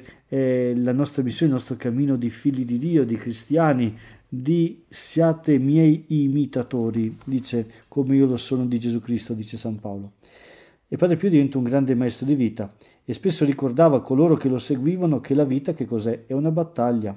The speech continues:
è una lotta. E non è una novità, perché sappiamo bene tutti che la linea tra il bene e il male passa dentro ognuno di noi.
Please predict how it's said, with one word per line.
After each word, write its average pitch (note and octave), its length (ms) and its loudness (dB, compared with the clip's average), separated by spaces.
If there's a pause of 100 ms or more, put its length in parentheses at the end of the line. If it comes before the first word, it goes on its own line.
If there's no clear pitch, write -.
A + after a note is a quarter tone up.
(120)
è - 80 -4
una C#3+ 240 2
lotta. G#2+ 500 -2 (720)
E - 80 -4
non F3+ 140 4
è G#3+ 60 6
una D3 160 6
novità, A#2+ 380 2
perché A#2+ 240 -4
sappiamo D3 420 2
bene D#3 320 4
tutti D#3+ 360 -4
che A#2+ 120 -4
la A2 100 0
linea C#3 360 2
tra A2+ 140 -6
il A2 120 -2
bene D3+ 280 4
e D#3+ 40 6
il E3 60 4
male G3+ 440 2 (160)
passa D#3 640 -6
dentro D3+ 640 -2
ognuno B2+ 300 0
di C3 120 0
noi. G#2 320 -2